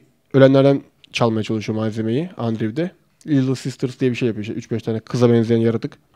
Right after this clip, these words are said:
Onlar da cesetlerden topluyor bu maddeyi geri. Derken işte Andrew geri geliyor. E, Andrew diyorum. Jack bizim karakterimiz adı. Jack de geri geliyor.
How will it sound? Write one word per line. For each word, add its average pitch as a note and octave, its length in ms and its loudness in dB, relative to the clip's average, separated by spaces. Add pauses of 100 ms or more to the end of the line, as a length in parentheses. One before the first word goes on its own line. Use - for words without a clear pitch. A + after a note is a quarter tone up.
Onlar C#3 260 4
da C3+ 60 2
cesetlerden C3 440 0
topluyor B2+ 380 -4
bu G#2 60 -6
maddeyi G#2+ 320 -4
geri. A#2+ 220 -6 (920)
Derken A#2 280 0
işte C3 320 -2 (500)
Andrew C#3 360 4 (340)
geri C3+ 220 4
geliyor. A#2 340 -2
E, B2+ 200 -4
Andrew A#2+ 220 -2
diyorum. A2 200 -8 (500)
Jack C#3 300 2
bizim A#2 280 -2
karakterimiz A2+ 480 -4
adı. C3 360 -4
Jack C3+ 260 0
de C3+ 60 2
geri C3 240 4
geliyor. A2+ 320 2